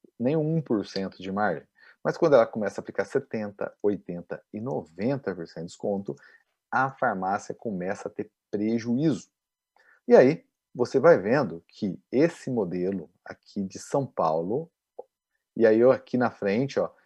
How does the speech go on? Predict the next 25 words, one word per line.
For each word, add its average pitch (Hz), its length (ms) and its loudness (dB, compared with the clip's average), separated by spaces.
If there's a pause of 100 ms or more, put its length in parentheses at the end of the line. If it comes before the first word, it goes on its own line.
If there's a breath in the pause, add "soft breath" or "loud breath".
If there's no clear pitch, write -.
(140)
eu 101 100 -2
fiz 123 260 -4
um 127 100 -2
outro 139 420 2
modelo. 101 400 0
O - 220 -20
que 180 100 0
que 185 100 2
é 170 40 2
esse - 120 0
outro 139 160 4
modelo? 147 380 6 (260 soft breath)
É 110 80 -2
o 117 80 4
modelo 107 520 2
que - 80 -6
eu 123 80 4
tô 123 120 -2
propondo 104 600 -2
para 90 160 0
o - 20 -6
estado 151 440 4
de - 80 -10
São 170 180 -2
Paulo, 113 480 6